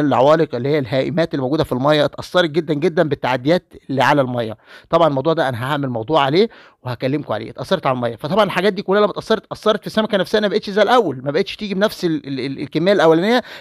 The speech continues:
لان الميه بتاعتنا اصلًا ابتدت تتاثر مش زي الاول، ال-، السميه بتاعت الميه زادت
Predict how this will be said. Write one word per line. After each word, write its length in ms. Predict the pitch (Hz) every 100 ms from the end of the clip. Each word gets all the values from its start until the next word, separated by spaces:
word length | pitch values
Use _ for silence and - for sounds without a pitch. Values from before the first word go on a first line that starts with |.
| -
لان 180 | 190 214
الميه 240 | 196 240
بتاعتنا 420 | - 202 247 226 -
اصلًا 340 | 269 269 247
ابتدت 280 | 156 233 208
تتاثر 360 | 202 - 247 214
مش 80 | 190
زي 120 | 233
الاول، 340 | 233 269 285 - - -
ال-، 180 | 156 -
السميه 460 | 175 - 196 240 285
بتاعت 220 | 226 196
الميه 200 | 220 247
زادت 500 | 208 226 127 _